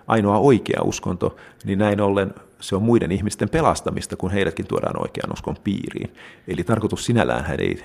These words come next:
ei tässä käännyttämisessä ole, ole negatiivinen, vaan tarkoitus on nimenomaan ihmisten sielun pelastaminen. Ja hyvin alusta, alusta asti, siinä vaiheessa, kun Amerikka löydettiin,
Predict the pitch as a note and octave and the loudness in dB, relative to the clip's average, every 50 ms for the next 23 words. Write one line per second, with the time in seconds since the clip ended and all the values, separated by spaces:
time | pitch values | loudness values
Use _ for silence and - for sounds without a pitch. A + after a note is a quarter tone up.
0 | - - D#2+ - - - - - - F#2+ E2 F#2 F#2+ - - - F#2 F#2+ - - | -8 -8 -6 -6 -6 -8 -8 -2 2 2 2 2 0 -4 -4 -4 -4 -4 -4 -6
1 | - - - - - - - - - - - G#2+ - - - G2 F2 G#2 A2+ A#2 | -6 -2 -2 0 0 0 -2 -4 -8 -10 -8 -6 -6 -6 -6 -8 -4 -2 0 2
2 | A#2 F#2+ - - - - - D#2+ - B1 - - - - - - - _ - - | 2 0 0 0 -4 -4 -4 -2 -4 -4 -6 -8 -14 -20 -20 -20 -12 _ -8 -6
3 | - - F#2+ - F#2+ F2+ - - - - F2 F#2+ F2+ F2 F2 F2+ - D2+ C#2 - | -4 -2 -2 -2 -2 -4 -6 -6 -6 -6 -4 -4 -4 -4 -6 -6 -4 -4 -4 -4
4 | - D#2+ F2 - - - - - G#2+ F#2+ E2+ - - D#2+ - F2+ - D2 - - | -4 -6 -8 -8 -8 -10 -4 -2 0 0 0 -2 -4 -4 -4 -2 -2 -4 -6 -6
5 | - - - - - - E2+ - - - - - _ _ _ - - - - - | -8 -6 -6 -6 -6 -8 -8 -10 -10 -14 -16 -18 _ _ _ -20 -20 -20 -20 -20
6 | - - - _ _ _ _ - - G#2+ A2+ G#2+ A2+ A2+ B2 C3 A#2+ - - - | -20 -20 -20 _ _ _ _ -4 2 4 6 6 6 6 6 6 4 2 0 -4
7 | - - - A#2 B2+ C3 A2 - - - - - C3+ C#3+ - - - - - E3 | -6 -4 -2 2 2 2 2 0 -2 -4 -2 0 0 0 -2 -4 -6 -2 -2 -2
8 | - - - - - - - - - - _ _ _ _ _ _ - - - - | -2 -2 -10 -16 -18 -20 -20 -20 -20 -20 _ _ _ _ _ _ -14 -14 -12 -10
9 | - - C#3 A#2+ A#2 A2 G#2+ G#2 G2 - A2 - A2 G2+ A2+ B2 A2+ G2+ - - | -2 0 2 4 6 4 4 2 2 -2 0 2 4 4 4 4 4 2 2 2
10 | G2+ G#2 B2+ C#3 A#2 - G2 - - - G2+ G2+ - | 2 4 6 4 4 4 2 -2 -2 -2 -2 -2 -4